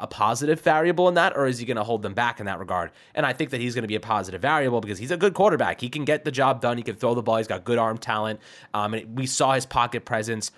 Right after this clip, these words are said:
really expand this past season. So, yes, I feel as though a one year, even if it's on the franchise tag, we're not gonna spend that much money, guys. We can restructure Leonard Williams. We can restructure Adoree Jackson, extend them for an additional year, reduce that cap hit a little bit,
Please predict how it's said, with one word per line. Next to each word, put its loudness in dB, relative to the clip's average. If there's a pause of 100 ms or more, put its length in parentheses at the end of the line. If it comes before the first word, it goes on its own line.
really 2
expand -4
this -10
past -4
season. -10
So, -4
yes, -2 (460)
I 2
feel 2
as 0
though 6
a 2
one 2
year, 2
even 0
if -2
it's -6
on 2
the -2
franchise 0
tag, 0
we're 4
not 2
gonna 2
spend -2
that 0
much -8
money, -2
guys. 0 (300)
We 0
can -2
restructure 0
Leonard 2
Williams. -2
We -10
can -8
restructure -2
Adoree 2
Jackson, -2 (200)
extend -2
them 0
for 2
an 2
additional 0
year, 0 (140)
reduce 0
that 2
cap -2
hit -2
a -4
little -2
bit, 0